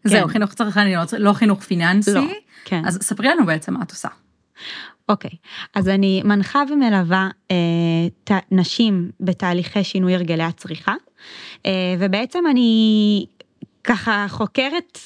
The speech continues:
Speaker 2: בעצמי את כל התחום הזה של צרכנות, אה, ואת התחום הזה של, אה, אה, שיווק ופרסום וקניות ב-, בצד ההפוך. בדרך כלל כשמתייחסים לשיווק ופרסום,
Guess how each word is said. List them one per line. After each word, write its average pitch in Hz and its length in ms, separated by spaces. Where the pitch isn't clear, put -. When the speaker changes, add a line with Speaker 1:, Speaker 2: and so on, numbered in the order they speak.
Speaker 2:
בעצמי 226 760
את - 60
כל 226 240
התחום 214 300
הזה 208 140
של 185 200
צרכנות, 185 720
אה, 196 60
ואת 175 380
התחום 196 360
הזה 196 240
של, 180 320
אה, 175 800
אה, 175 220
שיווק 196 800
ופרסום 208 840
וקניות 208 1400
ב-, 190 200
בצד 220 320
ההפוך. 202 480
בדרך 196 280
כלל 208 80
כשמתייחסים 196 640
לשיווק 185 800
ופרסום, 196 640